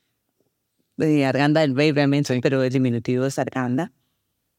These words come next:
Speaker 1: Eh, um, este,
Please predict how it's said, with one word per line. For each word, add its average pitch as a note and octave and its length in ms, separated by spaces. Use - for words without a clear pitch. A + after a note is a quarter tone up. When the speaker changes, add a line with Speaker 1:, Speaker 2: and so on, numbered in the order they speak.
Speaker 1:
Eh, F3 420
um, C3+ 300
este, G3 580